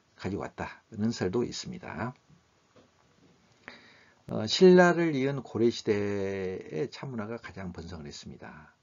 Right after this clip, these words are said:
그때는 불교와 밀접한 관련이 있다고 그랬죠.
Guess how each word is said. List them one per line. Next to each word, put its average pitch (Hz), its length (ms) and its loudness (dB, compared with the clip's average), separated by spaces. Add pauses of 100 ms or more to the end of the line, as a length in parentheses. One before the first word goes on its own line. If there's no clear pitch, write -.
(360)
그때는 92 380 -2
불교와 131 720 8
밀접한 98 380 -4
관련이 92 300 -8
있다고 185 200 -10
그랬죠. 156 580 -14